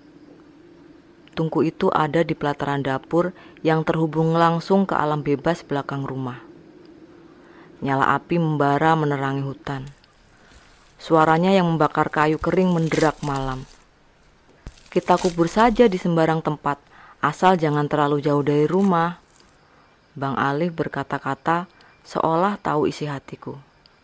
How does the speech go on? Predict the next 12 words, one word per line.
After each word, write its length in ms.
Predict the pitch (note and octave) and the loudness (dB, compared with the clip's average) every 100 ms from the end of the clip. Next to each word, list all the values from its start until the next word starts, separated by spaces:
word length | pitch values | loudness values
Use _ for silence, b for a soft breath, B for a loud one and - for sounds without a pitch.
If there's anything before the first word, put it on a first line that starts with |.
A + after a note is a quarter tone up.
| b b b b - | b b b b -14
Sebab 400 | C3 C3+ E3 - | -12 -6 -6 -4
kalau 240 | C#3+ C3+ - | -4 -2 -4
terlalu 340 | C#3 C3 C3+ | -6 -6 -6
jauh, 480 | C3 C3+ C#3 E3 G3+ - _ b b b b b b - | -6 -6 -2 -4 -4 -12 _ b b b b b b -12
sinar 420 | - E3 F#3 G#3 | -4 0 0 0
dari 240 | D3+ D3 | 0 -2
tungku 380 | C#3+ D3 C#3+ - | -4 -6 -2 -4
itu 240 | C#3+ F3+ F#3+ | -2 -2 -2
tidak 320 | D#3+ C#3 B2 | 0 -2 -4
dapat 320 | B2+ E3 - | -4 -4 -4
menjangkaunya. 800 | D3 C#3 C3 C3 C3+ D3+ C3+ C#3 - _ _ _ _ _ _ _ _ b b b b b - | -6 -6 -8 -6 -6 -6 -6 -10 -20 _ _ _ _ _ _ _ _ b b b b b -12
Dia 260 | C#3+ D#3 | -4 0